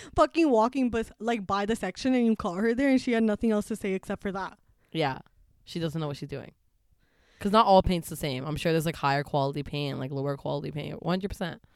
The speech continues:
Speaker 1: Yeah, there is. And then, 'cause
Speaker 2: Mm.
Speaker 1: even when I went on Home Depot's website to, like, get the paint in the first place,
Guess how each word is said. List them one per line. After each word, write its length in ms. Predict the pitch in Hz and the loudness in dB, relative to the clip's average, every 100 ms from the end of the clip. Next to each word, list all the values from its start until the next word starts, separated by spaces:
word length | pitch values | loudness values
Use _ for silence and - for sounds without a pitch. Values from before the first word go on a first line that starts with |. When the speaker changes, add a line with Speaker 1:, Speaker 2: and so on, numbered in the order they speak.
| _ _ - | _ _ 0
Speaker 1:
Yeah, 300 | 240 254 240 | 6 8 8
there 220 | 214 220 | 6 6
is. 180 | 233 175 | 4 2
And 140 | 269 277 | 4 4
then, 160 | 277 | 2
'cause 180 | - 302 | 2 0
Speaker 2:
Mm. 60 | 247 | 2
Speaker 1:
even 260 | 262 269 359 | 0 2 4
when 100 | 359 | 4
I 60 | |
went 360 | 285 214 220 - | 2 2 0 0
on 220 | 214 202 208 | -2 0 0
Home 220 | 202 202 | 0 -2
Depot's 380 | 175 - 208 180 | -4 -2 -4 -2
website 480 | 165 - 233 233 254 | -8 -6 -4 -4 -2
to, 80 | |
like, 180 | 214 190 | -4 -4
get 200 | 202 185 | -6 -4
the 80 | 214 | -4
paint 300 | - 196 180 | -4 -4 -4
in 80 | 202 | -4
the 80 | 190 | -4
first 380 | - 180 - - | -6 -8 -8 -6
place, 320 | 269 330 | -2 -2